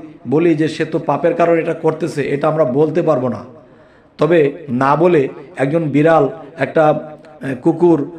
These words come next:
বা একটা প্রাণী না খেয়ে কষ্ট করতেছে, আমি একটু খাবারের ব্যবস্থা করে দিয়েছি। শীতে কাতর হয়েছে, আমি একটা ছালা দিয়ে পেঁচিয়ে দিয়েছি। তখন আল্লাহ বলবে কি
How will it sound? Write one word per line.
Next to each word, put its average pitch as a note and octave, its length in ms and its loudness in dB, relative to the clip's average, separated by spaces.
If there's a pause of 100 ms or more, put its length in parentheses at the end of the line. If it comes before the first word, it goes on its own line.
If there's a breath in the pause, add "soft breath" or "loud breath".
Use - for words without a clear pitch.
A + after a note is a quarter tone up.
(160)
বা D3 200 2
একটা D#3 180 0
প্রাণী D#3 440 2
না C#3 260 0
খেয়ে E3 260 0
কষ্ট D3+ 220 -4
করতেছে, F3+ 580 -2 (180 loud breath)
আমি D3+ 200 0
একটু D#3 200 0
খাবারের D#3 400 0
ব্যবস্থা D#3 360 0
করে D#3 240 0
দিয়েছি। C3+ 380 -2 (340 loud breath)
শীতে E3 360 -2
কাতর E3+ 360 0
হয়েছে, F#3 360 0
আমি D#3+ 100 0
একটা D#3+ 160 0
ছালা D#3 340 2
দিয়ে D#3+ 180 2
পেঁচিয়ে E3+ 380 0
দিয়েছি। C3+ 440 0 (360 loud breath)
তখন E3 260 0
আল্লাহ D3 360 2
বলবে D3+ 320 2
কি G#3+ 200 -4